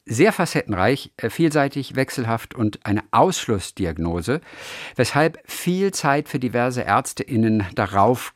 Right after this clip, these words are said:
drauf geht, bevor ich die richtige getroffen habe. Oft wird es als psychosomatisch abgetan, es ist aber mehr, es ist alles und nichts. Ein Neurologe, der meinte zu mir, „Stellen Sie sich Ihren Körper, Ihre Nerven wie eine Feuerwache vor,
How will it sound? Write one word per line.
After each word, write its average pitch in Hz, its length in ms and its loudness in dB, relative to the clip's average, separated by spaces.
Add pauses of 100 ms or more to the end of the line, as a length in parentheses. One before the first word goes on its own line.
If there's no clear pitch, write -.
(100)
drauf 113 340 2
geht, 113 400 -2
bevor 147 540 2
ich 135 180 -2
die 131 120 -2
richtige 120 520 0
getroffen 101 540 -2
habe. 87 260 -2 (380)
Oft - 320 0
wird 160 100 -2
es 143 100 -8
als - 200 -4
psychosomatisch 135 1000 2
abgetan, 131 600 0 (140)
es 110 100 -4
ist 127 140 -4
aber 101 180 0
mehr, 147 380 6 (180)
es 113 120 -4
ist 104 200 -4
alles 95 360 0 (200)
und 101 260 0
nichts. 87 360 -2 (340)
Ein 240 200 6
Neurologe, 95 540 2
der 104 100 -2
meinte 85 260 -4
zu - 140 -10
mir, 95 240 2 (320)
„Stellen 202 360 2
Sie 208 100 -2
sich 165 220 -4
Ihren 156 240 0
Körper, 92 360 -2
Ihre 113 240 -2
Nerven 147 460 0 (160)
wie - 160 4
eine 127 200 4
Feuerwache 95 640 0
vor, 78 380 -4